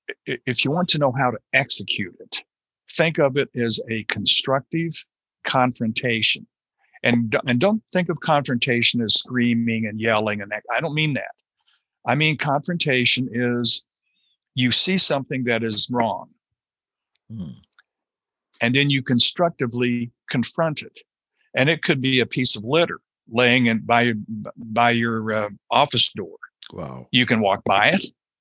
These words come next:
Speaker 1: or you confront it and pick it up. You know, now you, you don't wanna,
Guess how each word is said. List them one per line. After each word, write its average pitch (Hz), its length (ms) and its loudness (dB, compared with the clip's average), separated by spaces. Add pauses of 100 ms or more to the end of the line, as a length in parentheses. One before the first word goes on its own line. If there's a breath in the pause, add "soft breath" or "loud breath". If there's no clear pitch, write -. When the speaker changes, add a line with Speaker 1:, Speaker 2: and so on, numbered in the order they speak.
(280)
Speaker 1:
or 123 140 2
you 143 100 0
confront 180 600 0
it 127 140 4
and 127 140 0
pick - 220 0
it 135 100 2
up. - 240 -2 (800 loud breath)
You 120 140 2
know, 120 360 4
now 123 160 2
you, 113 120 2 (400)
you 135 120 2
don't 143 140 2
wanna, 110 260 2